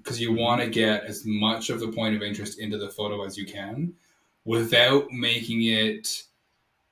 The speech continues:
Speaker 1: oh, what's the word I'm looking for? Without making it, like, an overburden, like you're trying too hard to get all of it in there, and it's just too far
Speaker 2: Gotcha.
Speaker 1: away,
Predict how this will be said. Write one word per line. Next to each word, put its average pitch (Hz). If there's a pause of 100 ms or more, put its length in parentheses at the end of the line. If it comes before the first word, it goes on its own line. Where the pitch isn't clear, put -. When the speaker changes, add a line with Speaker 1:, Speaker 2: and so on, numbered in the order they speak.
(720)
Speaker 1:
oh, 110
what's 107
the 110
word 98
I'm 95
looking 95
for? 101
Without 117
making 120
it, 107
like, 110
an 107
overburden, 107
like 98
you're 107
trying 110
too 107
hard 95
to 104
get 98
all 101
of 101
it 104
in 117
there, 143
and 113
it's 107
just -
too 107
far 85
Speaker 2:
Gotcha. 90
Speaker 1:
away, 87